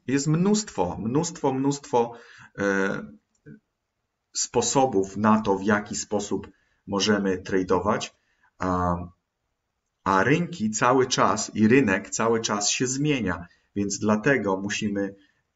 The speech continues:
adoptować swoje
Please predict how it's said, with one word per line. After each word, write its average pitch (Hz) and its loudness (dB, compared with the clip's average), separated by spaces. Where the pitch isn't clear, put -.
adoptować 107 0
swoje 117 0